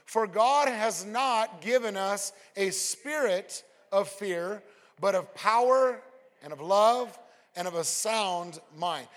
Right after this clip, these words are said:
I want you to notice that fear is a spirit. He says, "God hasn't given us the spirit of fear."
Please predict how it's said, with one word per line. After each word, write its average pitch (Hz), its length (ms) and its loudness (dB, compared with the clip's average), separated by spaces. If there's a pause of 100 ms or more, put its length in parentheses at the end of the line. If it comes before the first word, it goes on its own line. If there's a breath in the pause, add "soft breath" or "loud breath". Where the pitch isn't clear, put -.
(120 loud breath)
I 185 40 -6
want 262 220 -4
you 311 80 -6
to 285 100 -4
notice 254 320 -2
that 196 180 -4
fear 240 380 -6
is 170 160 -6
a 160 60 -8
spirit. - 760 -10 (1900)
He 220 80 -10
says, 220 300 -2
"God 233 240 4
hasn't 233 300 -4
given 233 260 -2
us 214 140 -6
the 180 120 -12
spirit 233 560 -2
of 147 120 -8
fear." 135 340 -14